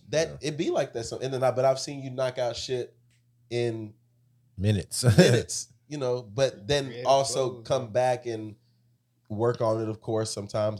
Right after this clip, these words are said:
Speaker 1: or not. It just be perfect out the gate.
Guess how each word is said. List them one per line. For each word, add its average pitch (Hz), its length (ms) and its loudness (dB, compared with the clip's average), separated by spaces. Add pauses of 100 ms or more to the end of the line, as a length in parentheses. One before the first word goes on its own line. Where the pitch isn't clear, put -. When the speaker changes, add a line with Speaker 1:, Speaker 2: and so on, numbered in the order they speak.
(200)
Speaker 1:
or 120 200 4
not. 165 240 0
It 117 60 -2
just 117 220 -2
be 123 120 -4
perfect 120 560 -6
out 127 200 -2
the 127 100 -4
gate. 101 440 -6